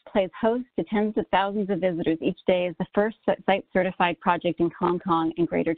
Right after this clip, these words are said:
China. During the renovation, the team focused on creating a greenery-filled, sustainable,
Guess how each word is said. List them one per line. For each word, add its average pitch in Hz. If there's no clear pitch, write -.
China. 170
During 254
the 294
renovation, 196
the 175
team 220
focused 208
on 175
creating 185
a 160
greenery-filled, 208
sustainable, 175